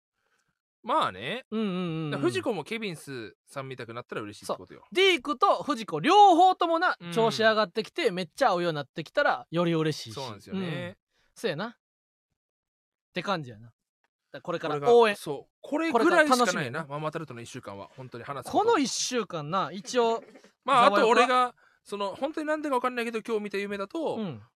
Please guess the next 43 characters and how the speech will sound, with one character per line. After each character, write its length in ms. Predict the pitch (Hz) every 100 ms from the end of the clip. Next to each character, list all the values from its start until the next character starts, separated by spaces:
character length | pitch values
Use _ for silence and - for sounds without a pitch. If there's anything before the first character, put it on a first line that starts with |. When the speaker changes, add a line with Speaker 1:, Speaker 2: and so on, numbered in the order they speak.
| -
Speaker 1:
も 160 | 202
う 40 | 180
塾 220 | 208 185
辞 100 | 160
め 80 | 170
た 120 | 175
の 100 | 160
に、 260 | 208 151 131
な 120 | 143
ん 20 |
か 80 | 120
塾 220 | 156 135
の、 220 | 123 110 _ _ _ -
Speaker 2:
う 60 |
ん。 20 | 113
Speaker 1:
あ 80 |
の 960 | 101 101 101 101 101 98 90 90 95 -
ー、 20 | _ _ -
ず 60 |
っ 40 | 143
と 120 | -
飛 100 | 143
行 160 | 175 151
機 80 |
の 60 | 113
音 140 | 113
バ 100 | 107
ラ 80 | 127
バ 80 | 127
ラ 60 | 127
バ 80 | 131
ラ 80 | 127
バ 80 |
ラ 80 | 127
っ 40 | 127
て 60 |
流 60 | 113 113
し 80 | 110
て、 240 | - 170 117
Speaker 2:
う 60 |
ん。 200 | 190 143 110
Speaker 1:
あ 100 | 120
の、 280 | 113 113